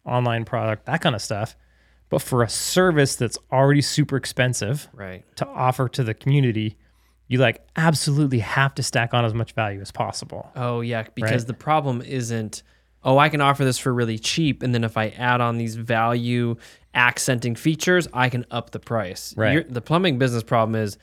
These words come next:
Speaker 2: "This is expensive as
Speaker 1: This
Speaker 2: all get out."
Speaker 1: I have to make it super valuable.
Speaker 2: Yeah, or
Speaker 1: Right?
Speaker 2: else, or else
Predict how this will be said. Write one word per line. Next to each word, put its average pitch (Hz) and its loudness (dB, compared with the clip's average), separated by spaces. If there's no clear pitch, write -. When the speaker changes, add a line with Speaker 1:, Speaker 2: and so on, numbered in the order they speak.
Speaker 2:
"This 165 2
is 139 2
expensive 127 0
as 117 2
Speaker 1:
This 131 6
Speaker 2:
all 107 2
get 123 2
out." 101 0
Speaker 1:
I 120 2
have 151 2
to 139 -2
make 120 2
it 113 -2
super 120 -2
valuable. 107 0
Speaker 2:
Yeah, 123 2
or 139 2
Speaker 1:
Right? 135 6
Speaker 2:
else, - -2
or 143 4
else 117 0